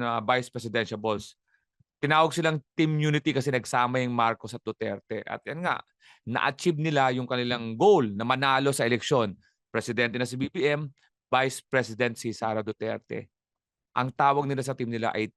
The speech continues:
Team Unity. Pero noong pa lang nagsama sila, marami na kumukwestiyon kung talaga bang, ah, ah, genuine ba o real ba ang kanilang, ah, ah, authentic ba ang kanilang samahan.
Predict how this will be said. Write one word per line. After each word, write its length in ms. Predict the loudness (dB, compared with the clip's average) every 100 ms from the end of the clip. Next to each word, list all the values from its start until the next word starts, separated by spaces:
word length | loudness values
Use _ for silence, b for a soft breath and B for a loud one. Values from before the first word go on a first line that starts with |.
| -2
Team 320 | 2 2 0
Unity. 480 | -4 -4 -6 -10 -12 _ _ _ _ _
Pero 240 | 2 2 4
noong 240 | 2 0
pa 160 | 2 4
lang 160 | 4
nagsama 400 | 2 2 2 2
sila, 320 | 0 0 0 -2
marami 320 | 0 0 0
na 80 | -2
kumukwestiyon 560 | -2 -2 0 -2 -2 -4
kung 160 | -4
talaga 240 | -2 0 0
bang, 320 | 2 0 0
ah, 400 | -2 0 -2 -6 -14 _ _ _ _ _
ah, 240 | -2 0 0 -4
genuine 640 | -14 -2 2 4 2 2 4
ba 240 | 4 2 0
o 400 | -4 -4 -6 -10 _ _
real 320 | 0 2 4 4
ba 400 | 6 6 2 -6 _ _ _ _ _ _ _
ang 120 | -8
kanilang, 400 | -4 -2 0 -2
ah, 480 | -2 -2 -2 -4 -8 _ _ _ _ _ -8
ah, 100 | 0
authentic 400 | 0 2 2 2
ba 160 | 2 2
ang 80 | 2
kanilang 200 | 0 0
samahan. 520 | 0 0 0 -2 -4